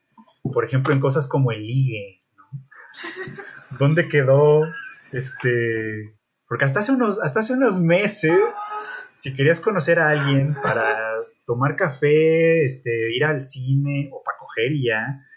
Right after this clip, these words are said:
este, pues abrías Tinder, Grindr o lo que se te, o lo que supieras usar, ¿no? O lo que, o lo que coincidiera con tus intereses o qué sé yo.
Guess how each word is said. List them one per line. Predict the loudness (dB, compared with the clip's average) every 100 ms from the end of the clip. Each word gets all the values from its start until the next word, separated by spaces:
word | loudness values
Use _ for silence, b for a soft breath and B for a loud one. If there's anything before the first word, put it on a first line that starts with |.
| B B B
este, | -6 -6 -6 -14 _ -18 -18 -20 _ _ _
pues | -10 -4
abrías | 0 2 2 0 -4
Tinder, | 0 2 4 4 4 2
Grindr | 2 2 2 4 2 2
o | 0
lo | 0
que | -4
se | -10 -10 _
te, | -10 -10 -10
o |
lo | -10
que | -10
supieras | -14 -12 -4 0 0 -4
usar, | -6 -4 -4 -10 -14
¿no? | -6
O | -2 0
lo | -2 -8
que, | -16 -14
o | -10
lo | -8
que | -10
coincidiera | -10 -8 -8 -6 -2 0 0
con | -4 -6
tus | -10
intereses | -18 -12 -10 -8 -10 -14
o | -14
qué | -12
sé | -10 -10
yo. | -12